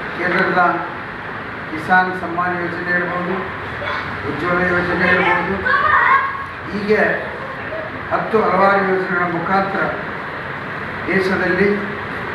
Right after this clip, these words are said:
ಅಭಿವೃದ್ಧಿಯ ಪಥವನ್ನೇ ಪ್ರಾರಂಭಿಸಿರುವಂಥ ಮಾಂಜೀಜಿಯವರ ಈ ಒಂದು ಕಾರ್ಯಕ್ಕೆ ನಾವು ನೀವೆಲ್ಲರೂ ಕೈ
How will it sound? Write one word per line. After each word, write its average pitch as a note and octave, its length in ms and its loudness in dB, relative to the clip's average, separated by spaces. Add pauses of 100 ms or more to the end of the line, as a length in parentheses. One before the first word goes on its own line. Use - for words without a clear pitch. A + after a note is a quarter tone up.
(360)
ಅಭಿವೃದ್ಧಿಯ F#3 460 4 (640)
ಪಥವನ್ನೇ F#3+ 520 4 (1040)
ಪ್ರಾರಂಭಿಸಿರುವಂಥ E3+ 880 0 (260)
ಮಾಂಜೀಜಿಯವರ F3+ 600 2 (1080)
ಈ F#3+ 140 2
ಒಂದು F3+ 220 2 (240)
ಕಾರ್ಯಕ್ಕೆ F3 460 2 (1000)
ನಾವು F3 180 4 (100)
ನೀವೆಲ್ಲರೂ F#3 480 2 (1040)
ಕೈ F3+ 120 4